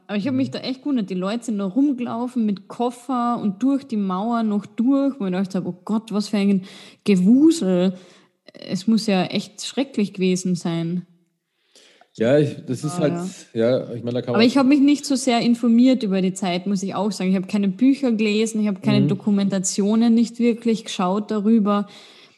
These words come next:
Speaker 1: Wär vielleicht, glaub ich, auch einmal nicht schlecht, da ein bisschen mehr, weil selbst in Österreich im, im Unterricht, ja, natürlich lernst du über die Berliner Mauer, ähm, aber wie das jetzt da tatsächlich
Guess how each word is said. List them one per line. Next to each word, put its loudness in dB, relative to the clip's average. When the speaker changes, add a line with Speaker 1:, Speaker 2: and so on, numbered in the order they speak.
Speaker 1:
Wär -2
vielleicht, 0
glaub -2
ich, -6
auch 0
einmal 0
nicht -4
schlecht, -6
da -2
ein -8
bisschen -6
mehr, -2
weil -4
selbst 0
in 0
Österreich 2
im, 2
im 0
Unterricht, 2
ja, 2
natürlich 2
lernst -2
du -6
über 0
die -2
Berliner 2
Mauer, 0
ähm, 2
aber 2
wie 6
das 0
jetzt -4
da 0
tatsächlich -4